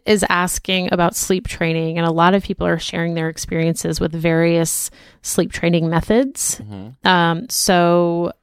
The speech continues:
Speaker 1: I would, I would go on over there um, for some advice. We basically did a modified, we basically did Ferber, which is you gradually increase the length of the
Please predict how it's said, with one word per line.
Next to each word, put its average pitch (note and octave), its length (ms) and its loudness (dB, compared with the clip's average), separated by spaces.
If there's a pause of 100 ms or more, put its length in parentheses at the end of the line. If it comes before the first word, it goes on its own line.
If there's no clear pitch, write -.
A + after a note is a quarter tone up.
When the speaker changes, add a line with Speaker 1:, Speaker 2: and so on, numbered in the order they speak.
(220)
Speaker 1:
I G3+ 140 2
would, C4+ 280 -2 (140)
I G3+ 140 -6
would A3+ 180 0
go F#3+ 440 4
on F#3 160 4
over F3 260 4
there E3 460 -2 (580)
um, E3 340 -4
for F#3+ 120 -14
some F#3 180 -4
advice. E3+ 300 -4
We A3+ 80 0
basically D4+ 580 2
did F#3+ 280 0
a F3+ 100 2
modified, E3 1120 0
we B3 100 -2
basically E4 300 2
did G3+ 140 -2
Ferber, F3 600 0
which - 360 -8 (460)
is E3+ 640 0 (840)
you F#3 180 0
gradually F3+ 500 2
increase F3 440 -6
the F3+ 160 2
length E3+ 540 -4
of E3 500 0
the D#3+ 640 -2